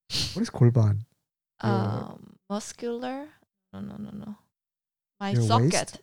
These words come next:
Speaker 2: Socket.
Speaker 1: <laughs> All right, guys, her socket. Uh, who knows what socket we're talking about, but her socket is off.
Speaker 2: <laughs>
Speaker 1: And, um, it's your hips. Your hip area is 골반.
Speaker 2: My pelvis.
Speaker 1: Oh, pelvis, yeah.
Speaker 2: Yeah.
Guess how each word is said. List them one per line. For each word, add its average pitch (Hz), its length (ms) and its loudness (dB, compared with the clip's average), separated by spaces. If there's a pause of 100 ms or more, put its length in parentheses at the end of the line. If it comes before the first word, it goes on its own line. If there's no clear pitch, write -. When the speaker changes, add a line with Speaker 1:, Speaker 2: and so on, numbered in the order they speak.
(140)
Speaker 2:
Socket. - 440 -10
Speaker 1:
<laughs> - 840 -14
All 151 80 10
right, 127 180 10
guys, 117 240 2
her 127 140 4
socket. 120 440 4
Uh, 113 100 2
who 139 220 4
knows 135 220 2
what 131 180 6
socket 120 340 0
we're 123 100 -2
talking 123 320 -2
about, 98 280 -4
but 123 200 -8 (280)
her 139 100 12
socket 143 380 10
is 117 140 10
off. 117 340 4 (260)
Speaker 2:
<laughs> - 260 -8
Speaker 1:
And, 123 340 6
um, 120 400 6 (880)
it's - 160 6
your 175 100 10
hips. 143 460 8 (400)
Your 123 140 10
hip 170 240 8
area 110 220 8
is 104 100 0
골반. 120 360 2 (800)
Speaker 2:
My 247 180 8
pelvis. 415 960 6
Speaker 1:
Oh, 147 120 8
pelvis, 135 460 12
yeah. 113 180 6 (460)
Speaker 2:
Yeah. - 180 -10